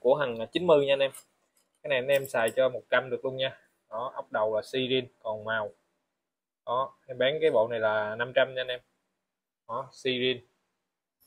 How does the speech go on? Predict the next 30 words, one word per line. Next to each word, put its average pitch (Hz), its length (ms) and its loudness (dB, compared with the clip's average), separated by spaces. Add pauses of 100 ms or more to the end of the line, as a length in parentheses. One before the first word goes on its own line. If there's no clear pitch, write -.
(1200)
Năm 131 160 -4
trăm 139 180 6
nha 135 60 -2
anh 135 80 -2
em. 127 200 2
Cái - 80 6
này 120 140 2
dành 113 180 0
cho 127 120 -2
chín 156 160 -10
mươi, 135 180 4
anh 127 100 0
em 123 240 -4
về 107 240 4
xài 107 220 -2
cho 123 140 4
rim. 127 180 0 (380)
Quay 123 200 4
rim 127 200 0
là 113 100 4
ok 117 180 -2
hết 135 320 4
nha. 131 200 -4 (1120)
Hàng, 107 360 -12
à, 104 380 -12 (200)
xe 120 240 2
kho 123 380 4 (240)
rất 143 140 -4
là 113 100 -2
đẹp. 214 200 -2